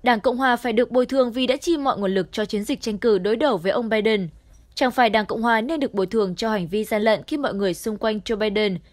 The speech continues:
bao gồm cả các bác sĩ của ông ấy và truyền thông tin giả, khi họ đều biết rằng ông ấy không có khả năng tranh cử hoặc trở thành tổng thống hay sao? Tổng thống Biden ngày hai mươi mốt tháng bảy thông báo dừng chiến dịch tranh cử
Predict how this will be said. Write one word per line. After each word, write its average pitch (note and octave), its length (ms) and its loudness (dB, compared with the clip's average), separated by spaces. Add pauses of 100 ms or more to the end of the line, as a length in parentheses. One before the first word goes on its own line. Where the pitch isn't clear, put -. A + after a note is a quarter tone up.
(140)
bao D#4 140 4
gồm A3+ 260 2
cả F3+ 140 2
các G#3+ 120 -2
bác C#4+ 180 0
sĩ - 200 -4
của - 120 -2
ông G3+ 160 2
ấy G3 280 0
và B3+ 120 2
truyền F3+ 280 -2
thông G#3 200 -6
tin A3 200 -4
giả, G3 360 2 (260)
khi D#4+ 140 -2
họ C#4+ 160 4
đều G#3 220 0
biết C#4+ 180 -4
rằng A3 220 0
ông A3 180 -2
ấy G3+ 140 2
không A#3 240 -4
có A3+ 100 -2
khả A#3+ 180 -2
năng G3+ 220 -2
tranh A3+ 180 -6
cử A3 280 2 (200)
hoặc B3 220 -4
trở A#3 160 0
thành G#3 280 -6
tổng F#3 220 -2
thống F3+ 200 -6
hay C4+ 80 -4
sao? A3 460 2 (760)
Tổng A#3 160 0
thống C4+ 180 0
Biden C#4+ 320 2
ngày F#3 120 -2
hai F#3+ 100 -2
mươi A3 60 -4
mốt D4 120 0
tháng C4+ 140 -6
bảy A#3+ 320 2 (180)
thông E4 180 -4
báo C4 200 4
dừng G#3+ 220 -2
chiến G3+ 160 -6
dịch B3 180 -4
tranh G#3 160 -6
cử G#3 320 2